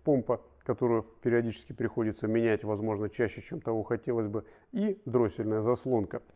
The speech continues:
где со временем съедаются пластиковые шестерни привода, и дроссель, соответственно, отправляется под замену. Кроме того, нужно помнить о том, что дизельная топливная аппаратура – вещь весьма недешевая,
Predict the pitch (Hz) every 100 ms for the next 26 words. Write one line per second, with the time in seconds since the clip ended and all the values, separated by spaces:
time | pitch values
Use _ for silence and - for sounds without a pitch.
0 | - 113 104 - 127 202 190 160 - 120
1 | 113 113 113 104 117 - - 117 110 95
2 | 117 - 127 127 - 123 101 90 - -
3 | - _ 113 95 110 139 180 127 - 104
4 | 113 104 117 - 107 98 104 101 110 -
5 | - _ 117 98 110 120 101 95 - _
6 | - _ - 127 110 117 107 104 107 117
7 | 113 143 104 92 - _ - - 110 92
8 | - 113 110 104 104 104 101 110 107 101
9 | 107 107 131 143 214 175 - - 123 151
10 | 175 135 113 117 101 98 110 - 127 101
11 | 98